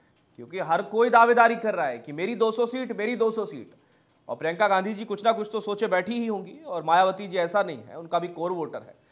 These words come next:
वो भी कुछ ना कुछ सोच कर बैठी होंगी। तो जो सीधी fight है वो दरअसल योगी आदित्यनाथ बनाम अखिलेश यादव इस चुनाव में चल रही है।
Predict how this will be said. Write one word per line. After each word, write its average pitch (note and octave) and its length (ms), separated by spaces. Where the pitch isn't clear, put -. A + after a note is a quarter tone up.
वो C3+ 100
भी F#3 100
कुछ F#3 220
ना G3+ 60
कुछ G3+ 180
सोच G3 240
कर G3 100
बैठी F3 220
होंगी। D#3 360
तो C4+ 580
जो F#3+ 80
सीधी C4+ 280
fight C4 340
है B3+ 60
वो A#3 140
दरअसल A#3+ 360
योगी A3+ 180
आदित्यनाथ A#3 500
बनाम A3+ 280
अखिलेश A3 360
यादव G#3+ 260
इस F3+ 100
चुनाव G3+ 240
में G3+ 80
चल A#3+ 180
रही G#3+ 160
है। D3 140